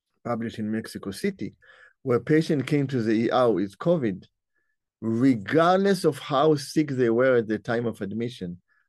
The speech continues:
how big was the involvement of the lungs, the levels of galectin three at time of admission would determine who will get to the I C U later on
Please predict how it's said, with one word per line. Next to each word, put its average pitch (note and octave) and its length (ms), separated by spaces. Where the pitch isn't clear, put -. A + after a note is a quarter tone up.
how B2 180
big A#2+ 240
was A#2 200
the A2 40
involvement G#2+ 460
of F#2+ 160
the G2+ 100
lungs, G2+ 540
the A2+ 260
levels F#3 520
of F#3 180
galectin C#3 540
three A#2+ 400
at G#2 240
time C3 300
of F#3+ 140
admission F#3+ 680
would B2 300
determine B2+ 840
who C#3 120
will C3 260
get A#2 340
to G#2+ 120
the G2 120
I G#2 120
C G#2+ 240
U G#2+ 160
later G2+ 400
on G#3 280